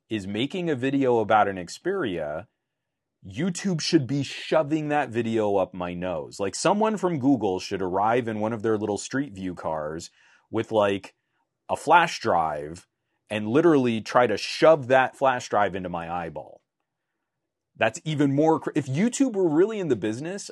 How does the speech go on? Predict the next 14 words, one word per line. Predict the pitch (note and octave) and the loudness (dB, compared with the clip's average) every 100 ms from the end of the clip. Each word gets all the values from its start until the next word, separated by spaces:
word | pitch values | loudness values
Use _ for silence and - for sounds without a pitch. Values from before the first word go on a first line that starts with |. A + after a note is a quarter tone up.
| - | -6
of | G#2 F2 | -6 -6
growing | F2+ F#2 A2 B2+ B2+ | -6 0 0 0 -4
channels, | - A2 G#2+ G#2 G2+ F#2 | -6 -4 -4 -4 -6 -8
building | - G2+ A2 A#2 | -6 -4 -2 -4
audience, | A2+ F2+ G2+ G#2 G#2 G2+ - | -4 -2 0 0 -4 -6 -8
and | F2+ | -10
fulfilling | - E2+ G2+ G#2 G#2 | -10 -6 -4 -4 -4
communities, | - F2+ F#2 A2+ C#3 A#3 B3 - - _ _ _ | -8 -8 -6 -4 -4 -4 -6 -8 -16 _ _ _
that's | F2+ A#2 D3+ | -2 0 2
what | C3 A#2 | 0 0
they | A2 | -2
should | A2 | -2
be | F#2 F2 | -8 -6
doing. | G2+ D#2 - | -6 -6 -14